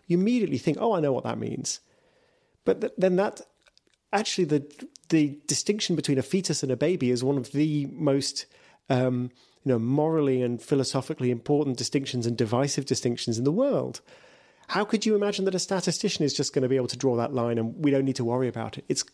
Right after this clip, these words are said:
it will make a difference. Um, and it's important for us to ask those questions for two reasons. Partly because if we don't ask about definitions, we don't really understand what's being said. We don't understand any, anything if you don't understand what's being counted.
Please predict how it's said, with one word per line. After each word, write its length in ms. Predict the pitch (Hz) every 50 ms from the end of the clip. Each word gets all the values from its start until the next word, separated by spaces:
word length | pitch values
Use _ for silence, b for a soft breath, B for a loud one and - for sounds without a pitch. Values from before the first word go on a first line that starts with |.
| - -
it 200 | - 143 - -
will 140 | 135 135 135
make 240 | 131 135 131 - -
a 20 |
difference. 540 | 120 131 - - - 127 120 - - - - B B B B B B -
Um, 260 | 135 127 127 120 - - - _ _ _ _ _ _ _ _ _ _ - -
and 100 | - 156
it's 120 | 156 - 156
important 320 | 151 - - 202 175 147
for 120 | - -
us 120 | 156 143 -
to 120 | - - -
ask 280 | - 143 156 147 - -
those 180 | - 135 123 -
questions 640 | - 151 143 127 - - - 120 120 120 - - B B B B B
for 100 | - 165
two 220 | - - 233 233
reasons. 420 | 196 143 120 - - 117 113 - B B B B B B -
Partly 240 | - 220 226 214
because 240 | 175 170 - 156 -
if 80 | 143 -
we 60 | 165
don't 200 | 190 196 208 -
ask 380 | 180 165 165 165 - - - - _ -
about 400 | 147 135 151 143 139 143 143 -
definitions, 840 | 131 120 - 135 131 131 - - - 120 113 113 113 110 - - - b b b b b b b
we 60 | b 175
don't 100 | 190 151
really 180 | 147 139 135
understand 360 | 131 131 117 - - 131 127
what's 160 | 120 123 - -
being 240 | - 123 113 110
said. 400 | 110 - - - 147 139 - - - -
We 60 | 160
don't 120 | 185 180
understand 360 | 156 135 117 - - 117 110
any, 180 | 117 123 131 - -
anything 540 | 147 139 139 131 - - 131 - - 135 - _ _ -
if 80 | -
you 60 | 143 143
don't 120 | 139 131
understand 380 | 127 117 117 - 131 123 113 110
what's 140 | 113 -
being 280 | - - 120 110 107 107
counted. 580 | - - 120 113 113 110 - 127 123 123 -